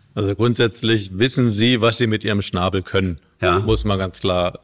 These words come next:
Speaker 1: sagen. Und die können mit so einem Schnabel die härtesten Nüsse knacken, die können Äste zum Brechen bringen. Also da ist schon viel Power dahinter.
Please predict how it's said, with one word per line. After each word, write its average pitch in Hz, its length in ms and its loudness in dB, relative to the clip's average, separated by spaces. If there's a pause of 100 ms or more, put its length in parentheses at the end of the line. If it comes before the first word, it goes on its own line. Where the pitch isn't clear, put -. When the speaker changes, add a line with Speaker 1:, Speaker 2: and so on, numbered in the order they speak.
(140)
Speaker 1:
sagen. 98 460 0
Und 95 260 -6
die 101 360 -2 (560)
können 117 280 0
mit 113 140 0
so 110 100 2
einem 104 160 0
Schnabel 107 540 2
die 104 160 0
härtesten 107 420 -2
Nüsse 113 260 -2
knacken, 107 600 -6
die 104 140 -6
können 101 460 -2
Äste - 380 -6
zum 95 220 -10
Brechen 98 340 -4
bringen. 101 280 -4
Also 98 180 -4
da 95 140 0
ist - 160 -2
schon 104 180 -2
viel 117 260 -2
Power 135 400 0
dahinter. 131 520 0